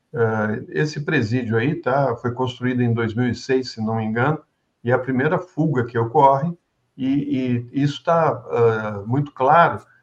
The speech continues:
que foi, eh, essa fuga ocorreu com a ajuda de alguém,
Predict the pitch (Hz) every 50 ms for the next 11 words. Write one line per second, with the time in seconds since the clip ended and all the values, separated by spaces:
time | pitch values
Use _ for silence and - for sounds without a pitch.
0 | _ _ _ _ _ - - 123 123 127 127 131 131 131 131 - - - - -
1 | - 131 135 139 143 143 143 - - - - - 143 123 117 113 113 117 113 113
2 | - - 127 - - - 135 143 143 170 170 165 - - 143 120 127 147 156 151
3 | - 175 180 190 170 120 110 117 135 147 151 160 175 170 180 196 196 175 - 123
4 | 117 110 107 107 -